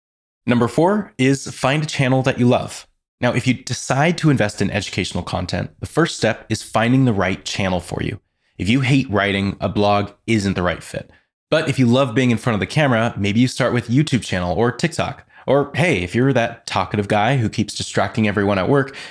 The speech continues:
maybe your boss will have you host the podcast for a week. Who knows? Possibilities are endless. There are so many ways to build an audience, but it has to be something you're going to be consistent about. That just won't happen if you're constantly dreading putting a post together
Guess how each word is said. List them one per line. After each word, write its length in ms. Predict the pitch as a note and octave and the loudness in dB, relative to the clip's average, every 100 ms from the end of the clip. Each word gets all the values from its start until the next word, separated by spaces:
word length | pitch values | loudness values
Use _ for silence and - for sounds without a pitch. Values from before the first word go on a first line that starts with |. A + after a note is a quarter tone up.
| - | -4
maybe 320 | B2 D#3 F3+ | 2 4 4
your 240 | F#3 A#2+ B2+ | 4 4 2
boss 320 | G#2 G2 G#2 | 2 0 -2
will 100 | A#2 | -4
have 280 | - A2+ A#2 | -2 0 0
you 60 | |
host 260 | G#2 G2 - | 0 -2 -4
the 60 | - | -6
podcast 520 | - F2+ - - - | -4 -6 -6 -10 -8
for 140 | - | -8
a 60 | - | -6
week. 200 | D#2+ - - | -8 -6 0
Who 100 | D#3 | 2
knows? 380 | E2+ - - - _ - | 0 -4 -12 -14 _ -4
Possibilities 580 | D3+ C#3 A2+ G#2 F2+ | -2 0 0 0 0
are 60 | - | -4
endless. 440 | F#2+ A2+ - - - _ _ _ _ _ _ _ | -6 -8 -10 -12 -16 _ _ _ _ _ _ _
There 120 | A#2 | 0
are 40 | B2 | 0
so 280 | - C#3 D3 | 0 2 4
many 160 | E3+ | 6
ways 240 | C3 A2+ - | 4 2 0
to 100 | F2+ | -4
build 300 | G#2 G#2 G#2+ | 0 2 2
an 80 | |
audience, 420 | F2 F2+ F2+ - - _ | 0 -2 -4 -8 -16 _
but 100 | - | -4
it 60 | G#2 | -2
has 380 | - - C#3 - | -2 -4 -4 -2
to 80 | C3+ | 0
be 100 | D3 | 0
something 400 | - G2 G#2+ G2+ | 0 -2 -2 -2
you're 220 | F#2+ F#2 | -2 -4
going 260 | G2 F#2 F2+ | -2 -2 -2
to 80 | |
be 100 | F#2 | -4
consistent 520 | F2 F#2 - F2+ - F#2 | -4 -6 -8 -8 -6 -4
about. 280 | - G2+ _ _ - - | -4 -8 _ _ -20 -4
That 120 | B2+ | -2
just 120 | D3 | 0
won't 180 | D#3 F3 | 0 0
happen 340 | - A#2 - G#2+ | 0 0 0 0
if 100 | G#2 | 0
you're 140 | G#2 | -2
constantly 680 | - - B2+ A#2 - - A2+ | -4 -4 -4 -4 -4 -2 -2
dreading 440 | F#2 F#2 G2 F#2+ | 0 0 0 -2
putting 260 | F2 G2+ F#2+ | -4 -4 -2
a 40 | |
post 280 | - C3+ - | -2 -2 -2
together 320 | G2+ F#2+ F2+ | -2 0 -2